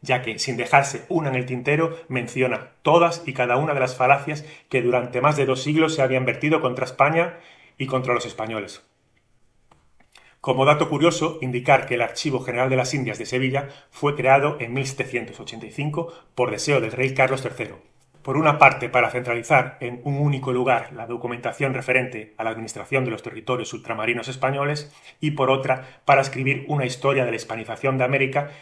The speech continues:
que diese respuesta precisamente a los escritos extranjeros que habían tratado la colonización en América, como La historia de las dos Indias, de Guillaume Thomas Raynal,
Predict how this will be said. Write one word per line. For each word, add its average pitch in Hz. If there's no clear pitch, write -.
que 135
diese 143
respuesta 127
precisamente 135
a 139
los 143
escritos 131
extranjeros 127
que 120
habían 127
tratado 127
la 127
colonización 117
en 120
América, 101
como 120
La 104
historia 113
de 107
las 104
dos 120
Indias, 143
de 113
Guillaume 123
Thomas 123
Raynal, 143